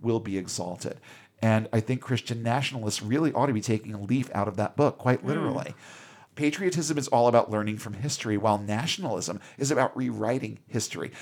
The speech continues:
Speaker 1: And there is so much of this that permeates our school system. It doesn't have to be Christian nationalism,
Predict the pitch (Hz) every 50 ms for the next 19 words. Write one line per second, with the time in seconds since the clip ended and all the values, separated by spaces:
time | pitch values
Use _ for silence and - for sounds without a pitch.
0 | - - - - 131 127 151 147 196 - - - - - - 131 135 147 156 151
1 | 147 139 131 123 123 123 123 - 123 92 82 104 90 98 - - - 131 120 -
2 | - 131 123 120 117 117 117 113 - 120 110 107 - - 117 117 117 104 - 107
3 | 98 - - - - - - - - - - - - - 131 160 175 180 185 185
4 | 214 220 220 196 202 - - 208 208 208 - - 151 135 123 113 110 107 - -
5 | 107 98 - - - - -